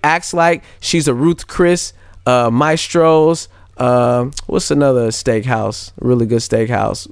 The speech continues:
Name your local steakhouse that costs a lot of money. If she acts like one of those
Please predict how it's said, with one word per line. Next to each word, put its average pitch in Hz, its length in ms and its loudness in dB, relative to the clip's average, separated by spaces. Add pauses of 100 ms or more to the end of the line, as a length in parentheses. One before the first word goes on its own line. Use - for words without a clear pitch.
(100)
Name 165 440 2
your 170 120 2
local 151 320 2
steakhouse 139 460 -2
that 123 120 -4
costs 127 260 0
a - 20 -4
lot 120 160 0
of 123 80 0
money. 123 240 0 (260)
If 123 120 0
she - 180 0
acts 151 300 -2
like 151 200 2
one 147 200 2
of 139 80 0
those 151 480 2